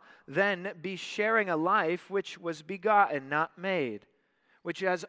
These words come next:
always existed and will always exist. Christ is the Son of God, and if we share in this kind of life, we shall also be sons of God.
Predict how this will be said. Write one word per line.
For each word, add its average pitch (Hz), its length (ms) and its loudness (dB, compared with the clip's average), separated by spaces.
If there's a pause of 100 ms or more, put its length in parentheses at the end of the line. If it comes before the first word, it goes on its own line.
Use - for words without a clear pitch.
always 220 440 2
existed 165 560 -6
and 170 140 0
will 170 180 0
always 151 440 -4
exist. 107 580 -14 (640)
Christ 151 400 -2
is 131 120 -14
the 135 100 -14
Son 151 240 -6
of 135 100 -10
God, 160 380 2
and 123 120 -6
if 139 140 -12
we 156 140 -8
share 175 480 0
in 151 120 -2
this 147 200 -10
kind 151 260 -6
of 127 140 -6
life, 143 400 -2 (280)
we 143 120 -6
shall 143 180 -6
also 156 340 -2
be 135 140 -8
sons 139 480 -8
of 120 140 -12
God. 104 320 -8